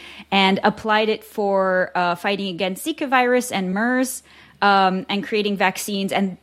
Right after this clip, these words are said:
because those, uh, vaccines were able to be created at the time, that's why our covid vaccines were able to be developed so quickly, uh, in twenty twenty and save a, a bunch of lives. So this is obviously key findings.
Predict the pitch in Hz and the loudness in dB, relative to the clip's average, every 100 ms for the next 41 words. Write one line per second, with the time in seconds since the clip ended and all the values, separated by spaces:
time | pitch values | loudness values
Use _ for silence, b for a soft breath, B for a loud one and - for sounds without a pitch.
0 | 180 226 - - 247 233 196 190 208 202 | -8 -6 -4 2 2 4 2 4 4 0
1 | - 180 170 170 160 - - 185 - 208 | 0 2 4 2 -4 -4 -2 -2 -2 -6
2 | 190 190 185 170 180 - 196 190 180 - | -2 -4 -4 -8 -8 -6 -4 -2 -2 -4
3 | - - 285 302 233 226 254 - 196 180 | -8 0 2 4 4 2 2 -2 -10 -4
4 | 190 202 202 202 180 180 170 294 302 214 | 2 4 4 0 -2 -4 -2 -2 0 0
5 | 196 - 202 190 165 190 190 175 180 170 | -2 -2 -6 -4 -6 -6 -8 -8 -10 -6
6 | 180 185 - - 254 247 - 269 277 - | -4 -4 -6 2 4 4 2 -2 -2 -6
7 | 180 165 196 B B B - 185 175 175 | -4 -4 -8 B B B 0 4 4 4
8 | - 208 208 226 233 - 339 - - 165 | 4 2 0 0 0 2 0 0 -2 -2
9 | 170 - 180 190 180 - 185 - - - | -2 -2 0 0 -2 -6 -8 -16 -6 -2
10 | 165 180 220 220 190 240 - - - 165 | 0 2 2 0 2 2 2 -2 -2 0
11 | 160 196 214 202 185 - _ 190 202 202 | 0 -2 -4 -4 -6 -10 _ 2 2 0
12 | 175 - - 226 208 180 - 175 180 165 | -4 -6 -6 -2 -2 -4 -4 -2 -2 -2
13 | 151 151 | -4 -8